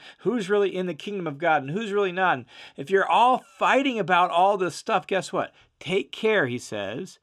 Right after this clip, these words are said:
that you are not consumed by one another. If you're biting and devouring and picking at each other and arguing with one another and putting each other down and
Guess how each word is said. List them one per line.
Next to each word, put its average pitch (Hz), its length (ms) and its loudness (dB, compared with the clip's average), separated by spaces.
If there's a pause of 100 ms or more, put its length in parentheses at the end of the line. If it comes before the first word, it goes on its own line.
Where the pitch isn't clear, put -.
(300)
that - 120 -14
you 151 140 2
are 127 140 2
not 127 400 0
consumed 135 720 -6
by 107 160 -2
one 92 180 -6
another. 87 320 -14
If - 140 -12
you're 180 180 0
biting 127 640 0
and 113 140 -12
devouring 120 720 2
and 101 200 -16
picking 151 400 -4
at 110 60 -6
each 113 220 -8
other 107 220 -4
and 101 200 -12
arguing 160 400 0
with 120 120 -6
one 117 180 -8
another 117 280 -4
and 98 140 -12
putting 170 300 -6
each 151 160 -6
other 143 180 -2
down 131 380 -2
and 101 80 -12